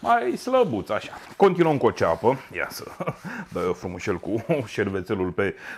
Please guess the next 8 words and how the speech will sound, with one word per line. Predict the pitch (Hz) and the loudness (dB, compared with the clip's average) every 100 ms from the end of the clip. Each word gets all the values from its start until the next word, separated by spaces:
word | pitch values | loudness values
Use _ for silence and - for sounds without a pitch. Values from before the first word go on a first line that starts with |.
| - | 0
tocător. | 117 98 - 85 - 135 175 175 - - - | 4 4 2 0 4 4 4 0 -6 -8 -4
Iau | 104 101 95 | 2 4 4
alt | 95 | 0
cuțit | - - - 185 - - | -4 -6 -2 -2 -4 -12
și | - 156 - | -4 -4 0
asta | - 165 - 156 | 2 2 4 4
frumușel | - 147 123 117 170 151 - - | 4 0 0 2 2 2 -4 -4
julien. | 120 139 165 165 147 143 135 110 92 | 0 4 6 6 6 4 4 2 0